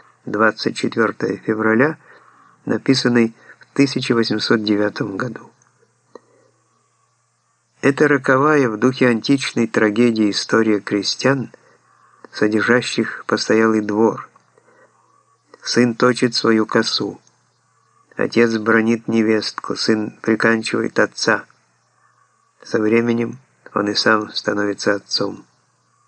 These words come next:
Жена его сворачивает шею курицы. Подражая матери, маленький сын душит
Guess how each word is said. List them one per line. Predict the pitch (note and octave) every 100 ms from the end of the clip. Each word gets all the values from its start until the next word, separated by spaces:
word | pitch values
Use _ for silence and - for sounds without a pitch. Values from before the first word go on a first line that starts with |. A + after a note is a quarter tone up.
| _ _ -
Жена | A#2+ A#2+ A2
его | A2 A2 A2 G#2+ - _ _ _ _
сворачивает | - - A2 A2+ A2 - A2 A2
шею | - - A2 A2
курицы. | G#2 - A#2+ G#2+ F#2 - - _ _ _ _ _ _ _ _ _ _ _
Подражая | A2 A2 A2 A2+ A2+
матери, | A2 A#2 A#2 A#2 A2
маленький | G#2+ A2 A2 G#2 G#2+
сын | - A#2 G#2+ F#2+
душит | A2 A2+ - A2+